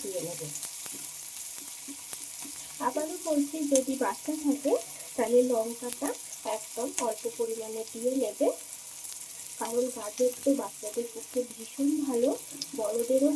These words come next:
ভালো, কিন্তু বাচ্চারা তেমন খেতে চায় না।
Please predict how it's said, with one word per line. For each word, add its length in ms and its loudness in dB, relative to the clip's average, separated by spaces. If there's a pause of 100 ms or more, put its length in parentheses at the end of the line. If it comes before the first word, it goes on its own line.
(120)
ভালো, 180 4 (160)
কিন্তু 340 2 (460)
বাচ্চারা 480 0 (120)
তেমন 280 8 (400)
খেতে 300 4 (100)
চায় 260 2
না। 60 -8